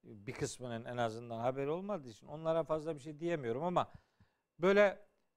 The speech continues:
saatlerce, günlerce, aylarca, yıllarca Allah adına konuşup da Allah'ın kitabını konuşturmayanlara söylüyorum. Allah'ın kitabında konu kapatılmış olmasına rağmen hala konuşanlara söylüyorum. Allah'ın demediğini demiş gibi,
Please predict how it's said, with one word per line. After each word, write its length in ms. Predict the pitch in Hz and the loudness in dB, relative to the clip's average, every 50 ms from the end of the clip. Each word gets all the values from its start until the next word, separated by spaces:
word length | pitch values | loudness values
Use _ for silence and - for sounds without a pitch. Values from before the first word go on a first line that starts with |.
| _ | _
saatlerce, 760 | - - - 208 226 208 196 202 - 202 214 208 185 160 170 160 | -10 4 6 8 8 8 6 6 4 4 6 6 6 4 0 -2
günlerce, 600 | 151 170 196 202 202 214 214 208 190 151 180 175 | 0 0 0 2 4 6 6 6 4 4 4 6
aylarca, 500 | 185 190 196 208 208 202 190 160 175 170 | 6 6 8 8 8 6 6 2 2 4
yıllarca 560 | 185 202 214 214 226 233 226 196 160 175 175 | 4 4 6 8 8 8 8 8 8 6 6
Allah 220 | 180 196 202 190 185 | 8 8 8 8 6
adına 280 | 170 165 175 170 160 | 6 4 2 0 0
konuşup 440 | - 165 165 170 151 - 214 180 - | 0 0 -2 -4 -2 -4 -4 2 6
da 60 | 160 | 6
Allah'ın 340 | 156 160 170 170 175 190 190 | 8 10 10 8 8 6 2
kitabını 560 | - - 156 - 170 170 165 165 180 190 208 | -4 -6 4 6 6 6 6 4 0 -2 -4
konuşturmayanlara 960 | 196 - 170 160 147 - - - 165 151 147 143 139 131 131 127 123 120 104 | -2 -2 -2 -2 -2 -6 -6 -6 -6 -4 -2 -2 -2 -2 -2 -4 -4 -4 -4
söylüyorum. 460 | - - 107 98 90 95 92 87 - _ _ _ _ _ _ _ _ _ _ _ _ - - - - | -6 -10 -12 -12 -12 -14 -18 -20 -20 _ _ _ _ _ _ _ _ _ _ _ _ -20 -16 2 4
Allah'ın 400 | 143 180 202 214 226 254 277 220 | 6 8 8 8 6 6 2 -2
kitabında 760 | - 208 - 240 240 240 208 214 240 247 240 262 247 247 - | -6 2 6 8 8 8 6 4 0 2 4 4 4 4 4
konu 260 | - 208 226 247 226 | 4 4 4 4 6
kapatılmış 640 | - 220 214 220 214 214 - 226 226 233 233 - 220 | 6 6 6 6 4 2 2 -2 -2 -2 0 2 4
olmasına 480 | 214 208 208 202 190 - - 226 214 | 4 4 4 2 0 2 2 2 4
rağmen 280 | 202 196 196 196 202 190 | 6 6 4 4 2 4
hala 520 | 165 170 190 202 202 196 196 190 175 143 | 8 10 12 12 10 10 8 6 4 4
konuşanlara 640 | - 170 160 151 131 - 147 143 139 135 131 127 117 | 2 -4 -6 -6 -8 -8 -8 -6 -2 -2 -2 -2 -2
söylüyorum. 520 | - - - 107 104 98 98 95 - - - _ _ _ _ _ - _ _ _ _ _ | -6 -10 -14 -14 -14 -14 -16 -18 -18 -20 -20 _ _ _ _ _ -20 _ _ _ _ _
Allah'ın 480 | - 160 190 208 208 208 208 214 196 165 | 4 8 10 10 10 8 8 4 6 6
demediğini 680 | 196 214 220 220 208 175 160 185 190 190 190 170 131 | 6 6 8 4 2 2 2 2 2 2 0 0 2
demiş 360 | 160 170 175 185 170 - - | 2 2 2 2 0 -2 -6
gibi, 360 | - 147 139 123 147 175 190 | -6 -6 -4 -2 -4 -4 -6